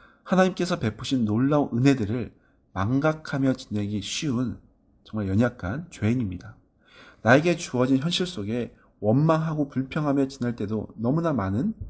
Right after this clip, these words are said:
연약한 사람입니다. 그러나 그 순간순간마다 우리가 주님을 찬양할 때 우리를 향하신 하나님의 은혜를 우리는 다시금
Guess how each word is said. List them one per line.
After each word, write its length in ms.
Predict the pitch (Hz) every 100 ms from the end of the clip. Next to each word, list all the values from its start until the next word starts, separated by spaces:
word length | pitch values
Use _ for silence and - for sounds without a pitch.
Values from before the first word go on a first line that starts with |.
| - - -
연약한 420 | 104 120 104 120
사람입니다. 520 | 151 156 117 101 - _ _ _ - - -
그러나 300 | - 175 180
그 80 | 156
순간순간마다 1120 | - 185 190 185 185 180 143 98 98 104 - - - -
우리가 300 | 117 147 160
주님을 380 | 156 - 135 151
찬양할 560 | - 175 185 165 104 -
때 300 | 117 113 117 _ _ -
우리를 340 | 123 170 190 185
향하신 400 | 180 165 170 175
하나님의 380 | 180 175 165 -
은혜를 640 | 143 156 113 131 123 -
우리는 300 | 101 107 104
다시금 580 | 107 - - 113 113 147